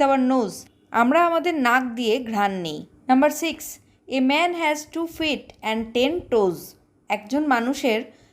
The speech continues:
দুটো পায়ের পাতা এবং দশটা পায়ের আঙুল আছে। নাম্বার সেভেন,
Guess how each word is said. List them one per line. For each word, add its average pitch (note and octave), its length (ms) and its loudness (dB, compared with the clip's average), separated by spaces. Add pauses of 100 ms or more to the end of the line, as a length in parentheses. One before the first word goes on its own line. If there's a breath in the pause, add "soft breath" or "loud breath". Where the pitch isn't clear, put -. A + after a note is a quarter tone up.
(100)
দুটো A#3 280 -2
পায়ের C4 300 2
পাতা C4 380 -2
এবং F4 260 -4
দশটা A3 380 -2
পায়ের A3+ 320 4
আঙুল G#3+ 320 -2
আছে। F3 300 -4 (320)
নাম্বার B3+ 220 4
সেভেন, C4+ 560 0